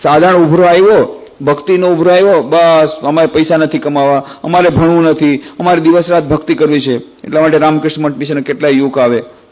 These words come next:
તરતો તરત અમારા સ્વામીજી કે ચલો પહેલા સરસ રીતે ભણો, ગ્રેજ્યુએટ થઈ ગયા તો પહેલા પોસ્ટ ગ્રેજ્યુએટ કરો, પોસ્ટ ગ્રેજ્યુએટ કરીને પછી પહેલા નોકરી લાગો.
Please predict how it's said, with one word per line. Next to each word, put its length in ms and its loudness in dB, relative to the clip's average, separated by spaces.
તરતો 260 -2
તરત 160 -2
અમારા 200 -2
સ્વામીજી 380 -2
કે 100 -6
ચલો 280 -4
પહેલા 160 -2
સરસ 300 -2
રીતે 160 -2
ભણો, 280 0
ગ્રેજ્યુએટ 360 0
થઈ 100 0
ગયા 100 0
તો 80 0
પહેલા 180 -2
પોસ્ટ 260 -2
ગ્રેજ્યુએટ 280 -2
કરો, 180 -2
પોસ્ટ 480 -18
ગ્રેજ્યુએટ 320 0
કરીને 200 0
પછી 220 -4
પહેલા 200 0
નોકરી 320 0
લાગો. 340 -2